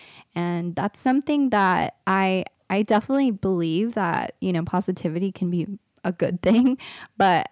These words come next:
I also believe that we're here to journey in this life and experience the good, the bad, the ugly, the beautiful, the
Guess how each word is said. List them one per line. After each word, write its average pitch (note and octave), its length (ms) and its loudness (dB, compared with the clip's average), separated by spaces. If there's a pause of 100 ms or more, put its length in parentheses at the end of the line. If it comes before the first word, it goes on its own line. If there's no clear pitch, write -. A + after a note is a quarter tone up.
(120)
I G3 140 0
also G#3+ 420 4
believe F3+ 600 0
that F3 200 -2
we're G#3+ 160 0
here F3+ 440 -2
to F#3+ 140 -4
journey F3 560 -4 (240)
in F3 260 2
this F3+ 260 -2
life E3 440 -2 (200)
and E3+ 180 0
experience E3+ 1000 -4
the E3+ 80 -6
good, E3 440 -2
the - 100 -6
bad, D#3+ 380 -4
the - 120 -10
ugly, E3 540 -2 (360)
the D3+ 280 -2
beautiful, F#3 720 2
the D#3 380 -4